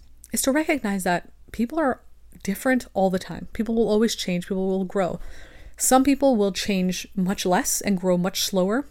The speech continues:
than other people. Other people, maybe in a couple of months, they've gone through a transformation. They're completely different. They've changed the way they see the world. They changed their behaviors.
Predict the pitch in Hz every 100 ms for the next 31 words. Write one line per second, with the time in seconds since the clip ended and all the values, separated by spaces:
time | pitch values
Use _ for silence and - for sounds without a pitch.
0 | - 220 214 214 185 - 175 - - -
1 | - - - - - - - 208 294 285
2 | 202 165 160 - - - - - - -
3 | - 220 233 226 220 220 180 175 277 -
4 | 175 175 180 185 175 175 175 170 214 -
5 | - 185 180 202 262 196 233 - - -
6 | 180 - - 254 208 196 180 175 - 170
7 | 165 190 190 180 - 190 185 - - 180
8 | 160 160 196 202 202 196